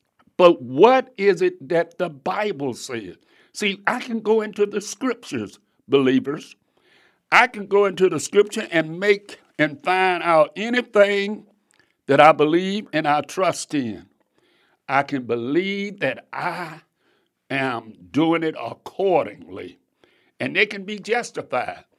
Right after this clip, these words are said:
There have been brethrens that I've known that have went into the scripture and justified them being with women's out of order.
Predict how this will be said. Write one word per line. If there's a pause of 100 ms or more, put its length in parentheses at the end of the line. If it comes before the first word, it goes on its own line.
(400)
There
have
been
brethrens (640)
that
I've
known (540)
that
have
went (320)
into
the
scripture (500)
and
justified
them
being
with
women's (720)
out
of
order.